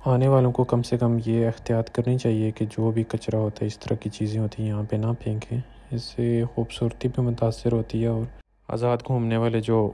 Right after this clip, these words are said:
ऊँट होते हैं, जब वो ये प्लास्टिक खा लेते हैं, तो उनको भी इससे नुकसान पहुँचता है। अभी काफ़ी टाइम हो चुका है, रात हो चुकी है। रात के वक्त नमक शीशे की तरह चमकता है।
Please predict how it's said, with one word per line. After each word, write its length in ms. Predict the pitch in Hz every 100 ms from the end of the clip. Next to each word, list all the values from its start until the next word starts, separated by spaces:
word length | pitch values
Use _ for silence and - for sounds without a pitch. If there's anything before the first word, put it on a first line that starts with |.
| -
ऊँट 240 | 123 131
होते 240 | 135 110 113
हैं, 200 | 123 123 - -
जब 200 | 117 107 -
वो 120 | 113
ये 140 | 117
प्लास्टिक 480 | 113 117 110 - 123 -
खा 160 | 117
लेते 260 | 113 107 110
हैं, 120 | 117 - - - - - - -
तो 80 | -
उनको 240 | 113 120
भी 80 | 110
इससे 220 | 104 -
नुकसान 440 | 107 - - 107 107
पहुँचता 420 | 110 107 - 110
है। 120 | 107 - - - - - - - - - - - - - - - - - - -
अभी 440 | 120 120 151 156
काफ़ी 280 | 143 131 -
टाइम 240 | 135 127 139
हो 160 | 131
चुका 240 | 131 127 117
है, 120 | 113
रात 300 | 110 110 113
हो 100 | 113
चुकी 320 | 113 - 110
है। 120 | 104 110 - - - - - - -
रात 180 | 110 101
के 140 | - 117
वक्त 360 | 110 - - - - - - - - - -
नमक 640 | 127 123 135 - - -
शीशे 380 | - - 120 135
की 100 | 131
तरह 200 | 113 110
चमकता 480 | 104 110 113 -
है। 60 | -